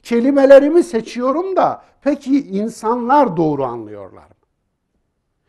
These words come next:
İnsanlar anladıklarını doğru naklediyorlar mı? İşte o da bir başka mesele. Yani aslında sen konuştuğun kadar değil,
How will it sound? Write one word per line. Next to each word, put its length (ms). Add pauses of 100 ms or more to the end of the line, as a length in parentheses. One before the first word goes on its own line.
(200)
İnsanlar 640
anladıklarını 1000
doğru 320
naklediyorlar 920
mı? 180 (600)
İşte 300
o 260
da 160
bir 240
başka 380
mesele. 500 (540)
Yani 560 (260)
aslında 800 (160)
sen 560 (200)
konuştuğun 680
kadar 500
değil, 360